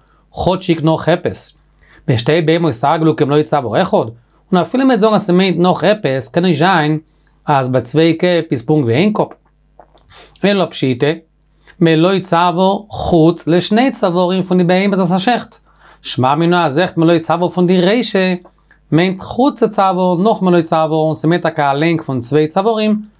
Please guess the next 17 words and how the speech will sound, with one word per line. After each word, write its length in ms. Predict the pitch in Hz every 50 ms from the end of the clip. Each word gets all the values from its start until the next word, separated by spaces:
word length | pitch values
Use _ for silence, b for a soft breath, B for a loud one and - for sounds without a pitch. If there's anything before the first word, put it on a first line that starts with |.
| _ _
שמע 440 | - - - - 117 127 147 156 151
מינא. 240 | 151 160 147 107 95 98 101 110 - _ _ b b b b b b b b b b -
וואס 180 | 185 185 -
האבן 60 | 190 185
מיר 100 | 170 160
געלערנט 240 | 165 175 175 160
ווייטער 280 | 156 160 180 180 180 170
אין 80 | 170 175
משנה, 260 | 170 - - 165 160
ביי 120 | 147 139
בית 100 | 160 175
המאמרים, 420 | 175 165 160 165 170 175 175 175 175
בזמן 300 | 165 143 151 160 165 156
שהויליך 640 | - - 143 135 170 180 175 165 160 160 156 - 139
ולא 120 | 147 139
יהבי 460 | 139 127 143 165 175 170 156 151 143
וכולו, 480 | 135 120 220 233 220 185 170 170 170 165